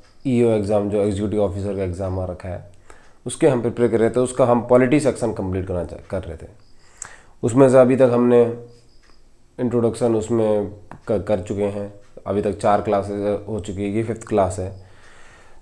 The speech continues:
तो इसमें हम पढ़ेंगे हम directive principle of state policy, ठीक है, राज्य के नीति निर्देशक तत्व। तो इसमें क्या क्या important है, सबसे पहले ये पता होना चाहिए ये कौन से संविधान के कौन से भाग या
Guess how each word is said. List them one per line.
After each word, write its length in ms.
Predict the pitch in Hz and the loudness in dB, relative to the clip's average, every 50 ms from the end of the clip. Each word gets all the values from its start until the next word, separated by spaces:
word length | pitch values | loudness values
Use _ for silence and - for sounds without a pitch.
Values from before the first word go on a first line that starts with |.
| - - | 0 4
तो 360 | 156 160 160 165 170 170 - | 6 8 8 8 8 6 4
इसमें 320 | 180 175 - 202 208 202 185 | 0 2 4 6 8 8 8
हम 200 | 180 175 175 165 | 8 6 4 4
पढ़ेंगे 420 | 170 165 151 147 143 139 147 147 | 6 6 6 6 6 6 6 6
हम 300 | 147 143 143 139 - - - - | 6 6 2 0 -4 -12 -10 -8
directive 440 | 117 104 123 127 131 127 127 151 120 | 2 6 8 8 8 6 4 0 0
principle 400 | 139 135 120 120 120 120 123 120 127 | 0 -2 -2 -4 -2 0 2 2 2
of 20 | 120 | 2
state 400 | - - - 120 113 95 - - 104 | 0 -4 -2 -2 -2 -2 -2 -4 -4
policy, 360 | 95 87 82 82 - - 85 95 - - - - - _ _ - - - | -4 -2 -4 -8 -10 -14 -18 -20 -20 -20 -20 -20 -20 _ _ -20 -12 -12
ठीक 140 | 147 - | -8 -6
है, 120 | - 110 92 | -4 -4 2
राज्य 320 | 95 104 107 107 104 120 | 6 6 6 6 4 -2
के 440 | 113 123 135 165 226 - - - - - _ | 0 2 0 0 0 -2 -8 -16 -20 -12 _
नीति 300 | 104 107 110 110 - 131 | -2 0 0 0 0 0
निर्देशक 440 | 127 117 110 98 90 101 95 - - | 2 2 0 0 0 -2 -2 -2 -4
तत्व। 500 | - - - - - 113 101 - - - - - - - _ - - - - - - - - - _ - - - - - - - - - - - | -6 -6 -14 -4 -4 -2 -2 -2 -6 -16 -20 -20 -20 -20 _ -20 -20 -20 -20 -20 -20 -20 -20 -20 _ -20 -20 -20 -20 -20 -20 -20 -20 -20 -6 4
तो 100 | 170 196 214 220 196 - - - - - - - - - - _ _ - _ _ _ - - - - - _ - - _ _ _ _ - _ - - _ | 8 10 12 12 10 8 4 -4 -12 -18 -20 -20 -20 -20 -20 _ _ -20 _ _ _ -20 -20 -20 -20 -20 _ -20 -20 _ _ _ _ -20 _ -20 -2 _
इसमें 260 | 190 190 - 214 208 | 0 2 6 4 4
क्या 180 | 208 - 185 175 | 8 8 6 8
क्या 120 | 175 185 | 10 8
important 500 | 180 170 156 160 160 156 156 156 151 143 | 6 6 8 6 6 8 8 6 6 6
है, 180 | 151 151 156 156 | 4 2 2 -2
सबसे 340 | - - - 185 185 233 214 | -4 -2 -2 0 4 4 6
पहले 260 | 180 185 170 160 165 | 8 8 8 10 8
ये 160 | 165 165 165 | 8 8 6
पता 240 | 151 151 151 143 147 | 6 4 6 8 8
होना 180 | 143 135 131 127 | 10 10 10 8
चाहिए 320 | 127 135 139 143 147 156 | 6 2 -2 2 4 4
ये 80 | 160 156 | 4 4
कौन 360 | 156 160 156 151 147 147 143 | 2 0 2 4 4 4 2
से 200 | 143 160 165 170 | 2 0 -2 0
संविधान 460 | 165 - 139 127 123 127 123 127 135 | 0 0 0 0 2 0 0 -2 -2
के 100 | 135 160 | -4 -6
कौन 280 | 156 - 135 123 123 123 | -4 -2 0 2 2 2
से 140 | 123 143 135 | 2 0 -2
भाग 380 | 120 104 107 107 113 120 117 | -2 -2 -2 -2 -2 -2 -2
या 160 | 135 175 240 | -2 -4 -4